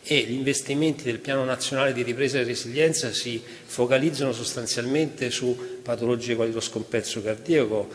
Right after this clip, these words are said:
la broncopneumopatia cronico ostruttiva, il diabete, eh, le patologie oncologiche, perché anche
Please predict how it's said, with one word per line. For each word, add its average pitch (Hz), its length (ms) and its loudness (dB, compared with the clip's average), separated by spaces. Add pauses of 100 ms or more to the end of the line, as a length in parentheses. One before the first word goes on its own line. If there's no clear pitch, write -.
(220)
la 107 80 -6
broncopneumopatia 120 960 2
cronico 110 300 0
ostruttiva, 117 680 0 (120)
il 107 80 -6
diabete, 113 760 2 (460)
eh, 110 200 -2
le 120 120 2
patologie 123 480 4
oncologiche, 117 960 4
perché - 240 -2
anche 165 520 2